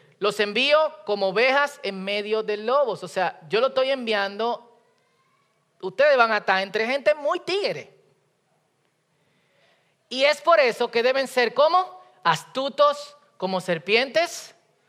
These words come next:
y mansos como palomas. Pero tanto la serpiente como los gatos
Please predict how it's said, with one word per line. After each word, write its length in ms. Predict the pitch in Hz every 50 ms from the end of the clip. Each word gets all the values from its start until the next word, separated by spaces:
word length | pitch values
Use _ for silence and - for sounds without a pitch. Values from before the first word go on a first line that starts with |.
| _ _ _ _ _ _ _
y 140 | - 160 151
mansos 720 | 151 160 190 226 240 247 240 - 262 262 262 254 - - - _ _ _ _ _
como 260 | - 151 147 147 131
palomas. 600 | - 139 135 131 123 113 104 107 - - - _ _ _ _ _ _ _ _ _ _ _ _ _ _ _ _ _ _
Pero 180 | 196 214 220
tanto 280 | - 262 285 285 330 330
la 80 | 320
serpiente 460 | 311 311 285 - 269 269 269 240 277 254
como 200 | 254 254 247 247
los 140 | 254 240
gatos 500 | 220 214 180 170 - 202 214 - - -